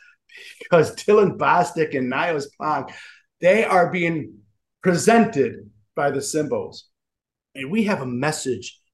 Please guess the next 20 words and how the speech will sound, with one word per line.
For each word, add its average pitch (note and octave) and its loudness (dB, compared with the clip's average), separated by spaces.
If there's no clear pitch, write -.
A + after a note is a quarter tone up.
that G2+ -6
we F3+ -4
want E3 -2
to C#3+ -4
go C#3+ 4
ahead B2+ -4
to B2 -10
give D3 2
every C#3+ -2
single D3 -4
person, C#3 0
not D#3+ 2
only G#3+ 4
in D3 -2
Tinley B2 -4
Park, A2+ -2
but B2 -6
all F3+ 6
over D#3 4
Chicagoland, C3+ -2